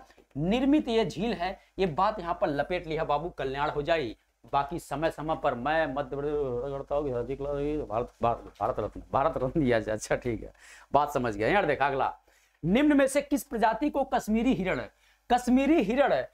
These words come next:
भी कहा जाता है, कश्मीरी हिरण भी कहा जाता है। ये देखा बाबू, कश्मीरी हिरण की बात करता है। कश्मीरी हिरण देखा जाए किसका आत-, आता है, पहला है, दूसरा है, तीसरा है, चौथा है,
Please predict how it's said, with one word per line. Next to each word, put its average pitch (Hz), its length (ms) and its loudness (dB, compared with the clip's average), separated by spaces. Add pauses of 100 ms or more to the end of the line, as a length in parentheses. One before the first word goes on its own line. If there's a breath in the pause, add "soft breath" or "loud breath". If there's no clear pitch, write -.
(260)
भी 196 240 4
कहा 233 280 2
जाता 208 320 0
है, 214 260 -2
कश्मीरी 233 420 -4
हिरण 220 220 0
भी 196 140 -2
कहा 185 220 -2
जाता 175 300 -2
है। 180 120 -6
ये 175 60 -4
देखा 165 240 -2
बाबू, 120 280 -2 (420 soft breath)
कश्मीरी 240 420 4
हिरण 269 240 4
की 311 120 0
बात 262 260 2
करता 254 240 0
है। 254 180 -2
कश्मीरी 254 340 -2
हिरण 240 260 2
देखा 233 240 4
जाए 247 140 0
किसका 240 340 -2
आत-, 233 200 0
आता 170 320 0
है, 139 200 -6 (460)
पहला 220 280 2
है, 165 220 -2 (200)
दूसरा 240 320 -2
है, 147 240 -4
तीसरा 254 320 -4
है, 196 160 -4 (100)
चौथा 269 300 -2
है, 165 180 -6